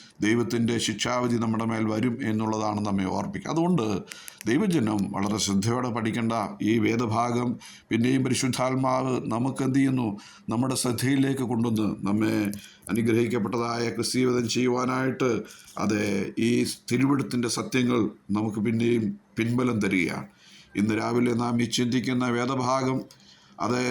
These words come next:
നാം മനസ്സിലാക്കി, നാം തെറ്റിലേക്ക് പോകാതെ, പിന്മാറ്റത്തിലേക്ക് പോകാതെ, പാപത്തിലേക്ക് പോകാതെ,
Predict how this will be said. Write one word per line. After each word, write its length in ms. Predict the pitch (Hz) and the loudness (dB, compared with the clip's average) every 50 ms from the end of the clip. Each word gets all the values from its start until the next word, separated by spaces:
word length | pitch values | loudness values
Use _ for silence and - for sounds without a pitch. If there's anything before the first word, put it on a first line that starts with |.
| 123 | 0
നാം 200 | 120 123 127 131 127 123 | 0 0 0 0 0 0
മനസ്സിലാക്കി, 680 | 123 135 143 - 180 156 135 117 117 98 - 80 - - - - - | 0 2 0 2 2 0 0 0 -2 -4 -4 -4 -6 -8 -10 -10 -6
നാം 220 | 80 92 98 107 107 | -4 -2 -2 -2 -2
തെറ്റിലേക്ക് 500 | 101 - 110 110 123 127 135 135 120 139 | -2 -4 -2 0 0 2 2 2 2 0
പോകാതെ, 480 | 123 113 110 110 101 101 98 98 104 113 | 0 0 0 0 0 -2 -2 -2 -2 -4
പിന്മാറ്റത്തിലേക്ക് 800 | 113 120 123 127 135 143 147 131 - 147 139 147 147 147 135 143 123 | -2 -2 -2 0 0 -2 -2 -2 -2 -2 0 0 0 2 2 0 0
പോകാതെ, 380 | 110 110 107 107 107 101 113 | 0 0 0 0 -2 -2 -2
പാപത്തിലേക്ക് 680 | - - 165 123 - 143 156 - - 151 160 160 160 156 | -2 -2 -2 0 0 -2 -2 -2 0 0 2 2 2 0
പോകാതെ, 520 | 110 104 98 101 95 95 98 90 87 78 | 0 0 0 0 0 -2 -2 -4 -4 -6